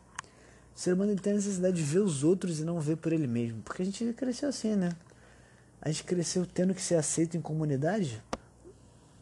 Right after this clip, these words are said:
Logo, a gente não cresceu, a gente não cresceu como indivíduo, né? A gente cresceu como sociedade. O que é uma merda, porque a gente deveria ver as pessoas só como indivíduos, não como,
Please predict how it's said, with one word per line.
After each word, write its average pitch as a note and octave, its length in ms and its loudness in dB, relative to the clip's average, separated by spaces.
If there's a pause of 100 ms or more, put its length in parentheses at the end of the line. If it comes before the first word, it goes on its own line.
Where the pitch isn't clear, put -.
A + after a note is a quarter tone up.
(240)
Logo, D3+ 400 4
a F#3 60 6
gente F3 200 -2
não G3 200 2
cresceu, F#3+ 520 0
a F3+ 40 0
gente F#3+ 200 -4
não B3 120 -2
cresceu G#3 320 -2
como G3+ 160 2
indivíduo, D3+ 460 2
né? A2+ 60 -2
A - 20 -2
gente - 80 -8
cresceu C#3 200 -2
como D#3 140 -4
sociedade. C3+ 680 -2 (1040)
O - 60 -20
que - 80 -2
é F#3 40 4
uma G#3+ 60 4
merda, E3 300 4
porque - 140 -4
a C3 40 0
gente - 100 -8
deveria D3 360 2
ver D3+ 240 2
as F3 100 0
pessoas D#3+ 300 -6
só E3+ 140 -6
como G3 180 0
indivíduos, D3+ 480 2
não C3 120 2
como, F3 320 -2